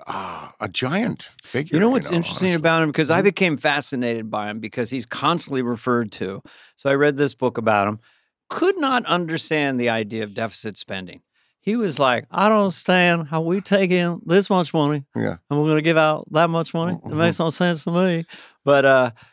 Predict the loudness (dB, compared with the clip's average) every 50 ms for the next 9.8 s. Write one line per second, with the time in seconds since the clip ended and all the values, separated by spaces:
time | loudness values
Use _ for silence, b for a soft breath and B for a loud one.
0 | b b b -4 -2 -2 -2 0 2 2 2 2 2 0 -2 -4 -2 -2 0 0
1 | 0 -2 0 2 2 2 4 4 4 4 4 2 2 0 -2 0 0 2 2 2
2 | 2 4 4 2 2 0 -2 -2 0 0 0 2 0 -2 -2 -2 0 0 2 2
3 | 0 -2 -4 -6 -2 0 0 0 0 0 -2 0 0 -2 -2 -4 -6 -8 -6 -2
4 | -2 0 0 0 2 0 0 0 0 0 -2 -2 -4 -2 0 2 2 2 2 0
5 | 0 0 -2 -4 -4 -2 0 2 2 2 2 2 0 0 0 2 2 0 0 -2
6 | -4 -2 -2 -2 -2 -2 -4 -6 -2 -2 -2 -2 -2 -4 -6 -6 -6 -4 -4 -2
7 | -2 -2 -2 -4 -4 -4 -6 -4 -2 0 2 4 6 6 6 4 4 2 2 2
8 | 2 2 2 2 2 2 2 2 0 0 0 0 2 4 4 4 2 2 2 2
9 | 0 0 0 -2 -2 -2 0 2 2 2 2 2 0 -2 -4 -6